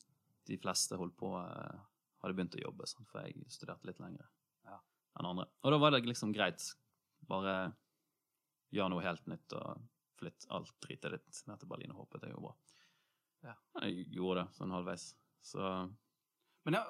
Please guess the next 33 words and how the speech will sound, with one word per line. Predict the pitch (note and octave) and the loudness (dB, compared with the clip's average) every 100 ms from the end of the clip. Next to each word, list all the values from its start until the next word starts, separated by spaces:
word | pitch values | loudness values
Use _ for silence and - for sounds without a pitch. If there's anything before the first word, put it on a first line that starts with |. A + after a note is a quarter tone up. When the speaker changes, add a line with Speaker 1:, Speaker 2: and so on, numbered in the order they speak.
| - | 0
Speaker 2:
jeg | |
husker | G#3 - | 2 4
jeg | G3 | 4
besøkte | D#3+ F3+ F3+ - A#2+ | 6 8 8 6 2
deg | A2 F#2 | 2 4
der, | G#2+ G2+ - | 4 4 4
eller | B2 | 2
vi, | C3+ C3 A2 | 4 0 0
når | C3 | 0
vi | C#3+ | 2
var | C3+ | 4
og | A#2 | 2
spilte, | - A2+ A#2 | 2 -2 -2
så | - | -6
kom | A2+ A#2+ | 0 2
vi | G#2+ G#2 | 2 0
innom | G#2+ A2 F#2 - _ - | 0 0 -2 -8 _ -6
deg | G2+ | -2
der, | G2 | 0
og | G2 | 4
det | D3+ | 8
var | E3+ | 6
akkurat | - | 6
som | D#3 | 2
du | C#3+ | 4
hadde | B2+ - _ - - - - _ _ _ _ - | 2 0 _ -20 -20 -20 -20 _ _ _ _ -14
funnet | - C#3+ C3+ D3 D3+ | 0 2 4 4 4
en | B2+ B2+ | 4 4
eller | A#2+ | 4
annen | A#2 | 4
sånn | A#2+ | 2
her, | A2+ G2+ | 2 2
eh, | G2 F#2+ | 0 -2